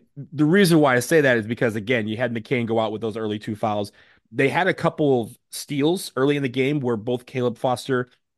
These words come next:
went up for a layup. He misses it. He draws contact, gets no call.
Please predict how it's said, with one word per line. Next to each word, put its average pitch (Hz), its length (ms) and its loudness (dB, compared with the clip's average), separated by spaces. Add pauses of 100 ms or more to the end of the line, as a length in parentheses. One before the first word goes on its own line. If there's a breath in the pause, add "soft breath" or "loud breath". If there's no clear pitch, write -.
(200)
went 123 260 0
up 123 140 -2
for 131 180 0
a 120 40 0
layup. 123 320 0
He 151 240 -12
misses 131 360 -2
it. 131 160 0
He 151 200 -4
draws 131 320 -4
contact, 131 520 -4
gets - 200 -10
no 120 120 0
call. 117 400 -2